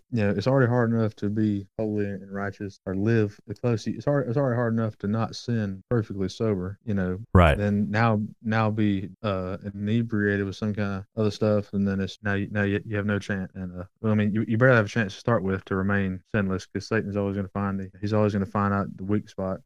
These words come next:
Speaker 2: Right.
Speaker 1: And, uh, it's already hard enough to resist, you know, like I say, sober, then you mix alcohol and drugs with it, then it's over. So that's why I don't think anybody should do it.
Speaker 2: Right. Well, and, and, <clears throat> you know, what, what, you know, what, one, one reason that, you know, that, that, you know, I, I, well, uh, I, I've only ever had alcohol one time,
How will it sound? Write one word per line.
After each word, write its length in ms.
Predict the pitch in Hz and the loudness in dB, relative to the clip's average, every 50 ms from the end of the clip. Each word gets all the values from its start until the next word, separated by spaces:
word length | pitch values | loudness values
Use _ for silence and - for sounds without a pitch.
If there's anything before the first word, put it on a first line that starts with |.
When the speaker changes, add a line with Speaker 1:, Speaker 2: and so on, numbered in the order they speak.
| _ | _
Speaker 2:
Right. 280 | - 90 82 76 69 - - - - | 6 8 8 6 6 2 -4 -8 -10
Speaker 1:
And, 140 | 98 92 92 | -8 -6 -6
uh, 100 | 92 95 - | -6 -8 -6
it's 120 | 90 - | -2 0
already 160 | 117 110 104 | 2 2 2
hard 200 | 101 107 107 104 | 2 2 0 0
enough 120 | 104 98 - | 0 -2 -4
to 60 | - | -4
resist, 380 | 95 92 98 101 98 92 - - | -6 -4 -2 -2 -2 -2 -4 -8
you 60 | 92 | -10
know, 60 | 95 | -8
like 180 | 95 95 90 95 | -6 -6 -6 -6
I 100 | 92 87 | -6 -6
say, 40 | 90 | -8
sober, 400 | - - 104 98 98 98 95 90 - - | -8 -6 -4 -4 -2 -4 -6 -8 -8 -6
then 100 | 101 101 | -4 -2
you 60 | 101 | 0
mix 260 | 104 101 98 - - | 0 0 -2 -2 -2
alcohol 460 | 101 98 95 95 - 95 95 101 95 | -2 -2 -2 -2 -4 -4 -4 -4 -4
and 80 | 95 95 | -4 -4
drugs 260 | 101 101 101 101 98 | -2 -2 -2 -2 0
with 160 | 104 104 101 | 0 0 0
it, 80 | 98 87 | 0 -2
then 120 | 101 101 | -2 -4
it's 160 | 98 95 - _ - | -6 -6 -8 _ -2
over. 300 | 104 101 98 95 95 - - _ 98 | 0 0 0 0 -4 -8 -8 _ -4
So 80 | 95 | -2
that's 200 | 98 104 104 - | -2 -2 -2 -2
why 100 | 107 101 | -2 -2
I 20 | 98 | -2
don't 160 | 95 95 - | -2 -4 -6
think 160 | - 98 98 | -4 -4 -4
anybody 260 | 98 95 95 95 92 | -4 -4 -4 -6 -8
should 120 | - 95 98 | -8 -10 -8
do 120 | 98 98 | -8 -8
it. 80 | 95 - _ _ | -8 -10 _ _
Speaker 2:
Right. 280 | - 92 82 76 67 - - - - | 8 8 8 8 4 2 0 2 4
Well, 160 | 101 104 107 | 6 8 8
and, 360 | 110 - 87 - 101 107 - - - - | 8 8 8 8 8 8 6 2 0 2
and, 320 | - 95 95 135 - - - - - | 4 6 8 8 8 8 6 2 -2
<clears throat> 100 | - - | 2 6
you 100 | 107 95 | 8 8
know, 100 | 92 85 | 10 10
what, 200 | 76 92 107 - | 10 8 8 10
what, 120 | 101 107 104 | 8 8 10
you 80 | 101 | 10
know, 120 | 92 90 87 | 10 10 10
what, 240 | 90 110 131 - - - _ - | 10 10 8 6 2 -4 _ 6
one, 460 | 92 101 - - 95 110 117 113 101 - | 8 8 10 10 10 10 10 8 8 8
one 160 | 95 110 117 | 10 10 10
reason 340 | 110 107 104 95 104 98 90 | 10 10 10 10 10 10 10
that, 120 | 90 92 - | 10 10 10
you 100 | 92 92 | 10 12
know, 220 | 87 87 87 80 - | 12 10 10 8 8
that, 260 | 85 85 95 - - - | 6 6 6 6 6 6
that, 200 | 82 87 87 - | 8 8 8 10
you 100 | 87 87 | 10 10
know, 180 | 78 85 98 - | 10 10 8 8
I, 120 | - 92 104 | 8 8 6
I, 220 | - - - - | 6 4 6 8
well, 240 | 92 90 87 82 - - - - - - - | 10 10 8 8 4 0 -8 -12 -8 2 6
uh, 280 | 90 90 85 82 78 - - - | 8 10 10 10 8 6 6 6
I, 160 | 95 104 - - - - - - - - - - | 6 6 6 4 -2 -6 -2 -2 -2 -2 2 4
I've 200 | 98 110 120 117 | 6 8 8 10
only 200 | 113 110 104 101 | 10 10 10 10
ever 140 | 98 95 92 | 10 10 10
had 160 | 95 95 92 | 10 10 10
alcohol 360 | 92 92 82 92 90 87 85 | 8 8 10 8 10 10 10
one 160 | 90 98 98 | 10 10 10
time, 500 | 95 95 85 82 78 73 76 76 80 78 | 10 10 10 10 10 10 10 10 8 8